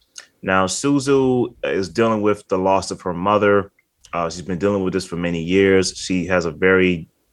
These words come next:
disconnected relationship with her father. They're both a little distant from each other.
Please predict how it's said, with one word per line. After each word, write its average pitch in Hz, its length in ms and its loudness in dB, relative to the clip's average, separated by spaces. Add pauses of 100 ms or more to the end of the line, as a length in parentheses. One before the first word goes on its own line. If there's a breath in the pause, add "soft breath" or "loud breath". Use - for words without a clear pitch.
(180)
disconnected 101 600 -2
relationship 90 500 -2
with 85 140 -4
her 78 100 -6
father. 92 480 2
They're 78 160 -2
both 85 300 -4
a - 20 -6
little 80 220 -2
distant 82 440 -4
from 87 220 -4
each 82 180 -8
other. 87 360 0